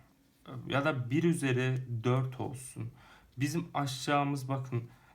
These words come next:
gördüğünüz gibi pozitif bir tam sayı olduğu için kuvveti ne olursa olsun bunun her zaman derecesi, e,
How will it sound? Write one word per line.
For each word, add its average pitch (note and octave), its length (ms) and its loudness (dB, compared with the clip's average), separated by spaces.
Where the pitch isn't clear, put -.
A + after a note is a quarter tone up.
gördüğünüz B2+ 640 4
gibi A2+ 140 -4
pozitif D3+ 520 -6
bir B2+ 120 -10
tam C#3+ 220 2
sayı C3+ 220 -2
olduğu A#2+ 420 0
için E3+ 420 0
kuvveti C#3 580 2
ne C#3+ 60 6
olursa D3 460 0
olsun C#3+ 540 -2
bunun C#3 220 2
her C#3+ 200 4
zaman A#2+ 480 0
derecesi, C3+ 720 -2
e, A#2 360 2